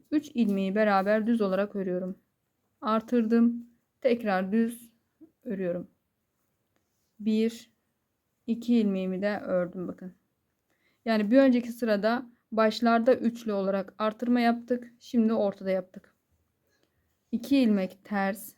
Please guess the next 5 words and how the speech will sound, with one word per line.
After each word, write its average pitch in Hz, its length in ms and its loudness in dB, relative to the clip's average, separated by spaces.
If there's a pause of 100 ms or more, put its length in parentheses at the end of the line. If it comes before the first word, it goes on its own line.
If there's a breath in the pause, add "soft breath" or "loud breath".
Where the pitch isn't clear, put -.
(1500)
İki 233 260 0
ilmeği 220 300 6
beraber 196 500 0
düz 220 140 -2
örüyorum. 220 600 0